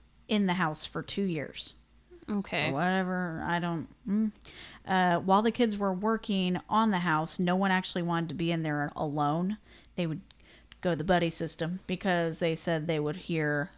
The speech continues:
Speaker 1: noises and, um, people would claim that they felt like they were being touched in the
Speaker 2: Mm-hmm.
Speaker 1: home. Two years later, John Gettinger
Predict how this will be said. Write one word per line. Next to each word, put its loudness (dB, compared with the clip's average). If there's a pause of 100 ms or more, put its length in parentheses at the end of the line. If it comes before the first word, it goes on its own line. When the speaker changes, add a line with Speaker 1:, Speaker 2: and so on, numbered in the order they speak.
Speaker 1:
noises -2 (380)
and, 2 (500)
um, -2 (260)
people 0
would -2
claim 0
that -4
they -4
felt 0
like -2
they -2
were -2
being -2
touched -6 (500)
in -2
the 2
Speaker 2:
Mm-hmm. -2
Speaker 1:
home. -6 (380)
Two 2
years 4
later, 4
John 2
Gettinger 2